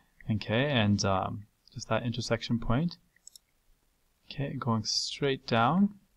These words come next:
through this. Okay, and now on the opposite end, we will come here,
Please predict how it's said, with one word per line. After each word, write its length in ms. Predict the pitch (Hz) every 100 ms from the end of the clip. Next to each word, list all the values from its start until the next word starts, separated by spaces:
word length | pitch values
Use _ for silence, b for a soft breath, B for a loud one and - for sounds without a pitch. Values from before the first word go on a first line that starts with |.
| _
through 280 | 120 101 95
this. 500 | 107 170 - - - _ _ _ _ _ _ - - _ _ _ _ _ _ -
Okay, 260 | 107 127 165 185 B B B B
and 100 | 117
now 220 | 120 120
on 180 | 120 117
the 140 | 113 -
opposite 400 | 117 - - 120
end, 260 | 170 196 - - _ _ _ _ -
we 80 | 104
will 160 | 95
come 560 | - 101 98 95 98 90 - -
here, 360 | 117 107 170